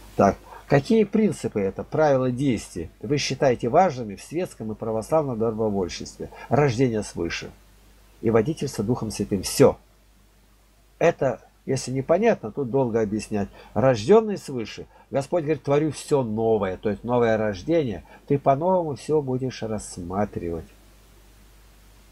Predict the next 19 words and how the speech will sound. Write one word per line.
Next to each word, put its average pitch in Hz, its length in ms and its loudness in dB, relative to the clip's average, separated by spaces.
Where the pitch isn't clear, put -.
Ну, 202 60 -2
вот 156 100 2
говорят, 165 460 4
вот 170 180 -4
как-то 127 220 -4
непонятно. 135 560 0
Ну 202 80 4
как, 110 180 2
ну 120 120 -4
вот 107 80 -8
меня 185 240 2
привезли 135 400 -2
в 151 80 -6
краевую 131 380 2
больницу, 85 580 -2
а 113 120 4
я 131 160 4
в 92 220 -2
коляске. 120 580 -2